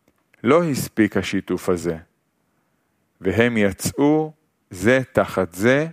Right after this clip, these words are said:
בלי תיקון קווים. ולפיכך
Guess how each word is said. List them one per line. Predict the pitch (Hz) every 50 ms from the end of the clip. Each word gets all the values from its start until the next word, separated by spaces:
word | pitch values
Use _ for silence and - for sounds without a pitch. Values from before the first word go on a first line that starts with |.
| - _ _ _ _ _ _ _ _ _
בלי | - 92 90 104 107 135 147 156 -
תיקון | - - 101 - - - 104 101 98
קווים. | - - 107 95 82 90 82 73 69 69 - _ _ _ _ _ _ _ _ _ _ _ _ _ _ _ _ _ _ _ _ _ _ _ _ _ _ _ _ _ _ _ _ _ _ _ _ _ -
ולפיכך | 113 123 127 131 - - 135 - - 107 107 98 92 101 104 - -